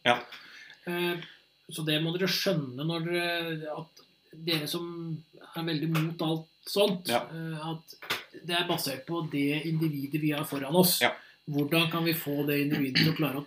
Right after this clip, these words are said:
Speaker 2: tenke litt grann mer?
Speaker 1: Mm.
Speaker 2: Og så har vi hatt ting som skjer fra,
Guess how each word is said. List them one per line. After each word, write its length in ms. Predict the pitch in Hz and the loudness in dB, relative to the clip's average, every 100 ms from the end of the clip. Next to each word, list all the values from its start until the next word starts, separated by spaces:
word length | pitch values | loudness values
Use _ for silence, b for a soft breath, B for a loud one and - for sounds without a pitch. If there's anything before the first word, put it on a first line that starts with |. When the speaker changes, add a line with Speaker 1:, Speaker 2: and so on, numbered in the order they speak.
| - | -4
Speaker 2:
tenke 360 | 151 113 - 135 | -4 -4 -10 -6
litt 220 | 139 143 | -6 -2
grann 300 | 156 151 151 | 0 0 -2
mer? 340 | 139 143 156 - | -2 0 -2 0
Speaker 1:
Mm. 220 | 120 160 B B B B B - - | -2 -2 B B B B B -8 0
Speaker 2:
Og 140 | 196 190 | 4 6
så 280 | - 180 | 6 8
har 120 | 196 208 | 8 8
vi 80 | |
hatt 320 | 208 226 - - | 6 4 2 2
ting 180 | 175 165 | 2 2
som 160 | 196 | 0
skjer 360 | 180 180 180 175 | 0 4 4 4
fra, 500 | - 156 160 226 | 0 0 4 4